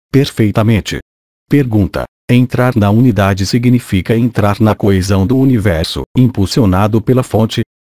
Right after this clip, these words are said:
Bem amado, estes são apenas conceitos mentais.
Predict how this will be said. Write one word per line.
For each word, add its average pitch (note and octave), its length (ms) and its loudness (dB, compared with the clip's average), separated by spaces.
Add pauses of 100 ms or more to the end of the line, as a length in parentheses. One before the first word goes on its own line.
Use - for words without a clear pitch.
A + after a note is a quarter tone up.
(240)
Bem B2 280 2
amado, G2 400 0 (160)
estes B2+ 320 -2
são F2+ 260 -2
apenas G#2+ 500 0
conceitos F#2+ 600 -2
mentais. F#2 640 -2